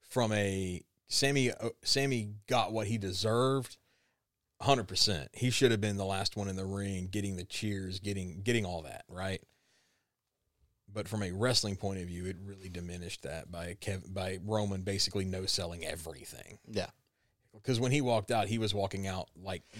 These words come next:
Speaker 2: Like, I mean,
Speaker 1: nothing
Speaker 2: he
Speaker 1: had
Speaker 2: held, he was holding his
Speaker 1: He was
Speaker 2: jaw
Speaker 1: holding
Speaker 2: a
Speaker 1: his
Speaker 2: little
Speaker 1: jaw,
Speaker 2: bit.
Speaker 1: but he was walking out like nothing had happened.
Speaker 2: Yeah.
Speaker 1: Which, to me, it, like I said,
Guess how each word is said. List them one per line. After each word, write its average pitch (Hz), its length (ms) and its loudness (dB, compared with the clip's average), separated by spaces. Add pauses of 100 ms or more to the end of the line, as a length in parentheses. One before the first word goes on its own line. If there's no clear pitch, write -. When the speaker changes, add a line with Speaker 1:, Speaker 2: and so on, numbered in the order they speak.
(120)
Speaker 2:
Like, 196 240 10
I 190 60 10
mean, 226 140 12
Speaker 1:
nothing - 20 10
Speaker 2:
he 185 80 12
Speaker 1:
had 190 80 12
Speaker 2:
held, 202 180 12
he 175 160 6
was 170 140 4
holding 175 240 12
his 120 120 6
Speaker 1:
He 117 100 8
was 107 80 12
Speaker 2:
jaw 110 60 12
Speaker 1:
holding 117 120 12
Speaker 2:
a 110 40 10
Speaker 1:
his 107 60 6
Speaker 2:
little 104 140 4
Speaker 1:
jaw, 113 360 8
Speaker 2:
bit. 101 260 0
Speaker 1:
but - 60 -20 (480)
he 156 180 4
was 143 180 6
walking 127 260 4
out 107 80 2
like 101 120 -2
nothing 95 460 -2
had 85 240 -6
happened. - 440 -8 (160)
Speaker 2:
Yeah. 104 140 -6 (1700)
Speaker 1:
Which, 147 280 0 (220)
to 143 140 2
me, 131 380 0 (640)
it, 120 200 -6 (200)
like 127 180 2
I 117 60 2
said, 98 420 2